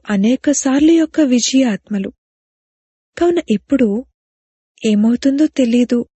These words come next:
అని ఆలోచించకండి. ఏమవుతుందో ఏమో అన్న ఈ మాటను ఎప్పుడూ తీసుకురాకండి. విజయం ఉంది మరియు సదా ఉంటుంది. అందరూ పక్కాగా ఉన్నారా?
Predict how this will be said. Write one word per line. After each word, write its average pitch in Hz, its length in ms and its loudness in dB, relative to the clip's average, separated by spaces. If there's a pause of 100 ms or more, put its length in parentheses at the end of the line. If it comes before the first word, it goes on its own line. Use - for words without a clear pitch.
(140)
అని 262 160 -2
ఆలోచించకండి. 185 840 -4 (1000)
ఏమవుతుందో 226 760 2 (160)
ఏమో 220 300 0 (540)
అన్న 220 240 2 (120)
ఈ 226 80 2
మాటను 220 560 0 (220)
ఎప్పుడూ 311 380 0
తీసుకురాకండి. 196 880 -4 (960)
విజయం 240 640 0 (380)
ఉంది 214 480 2 (360)
మరియు 220 460 0
సదా 220 380 -2
ఉంటుంది. 202 640 -4 (1300)
అందరూ 226 360 2
పక్కాగా 233 600 -2
ఉన్నారా? 247 360 0